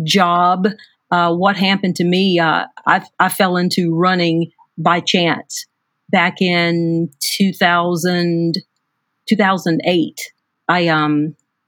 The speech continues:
felt a lump in my breast, and the doctor said that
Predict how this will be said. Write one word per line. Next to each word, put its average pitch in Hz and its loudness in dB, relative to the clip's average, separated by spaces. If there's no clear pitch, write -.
felt 185 0
a 165 2
lump 170 0
in 180 0
my 156 2
breast, 160 -2
and 170 0
the 175 -2
doctor 175 0
said 170 0
that 160 0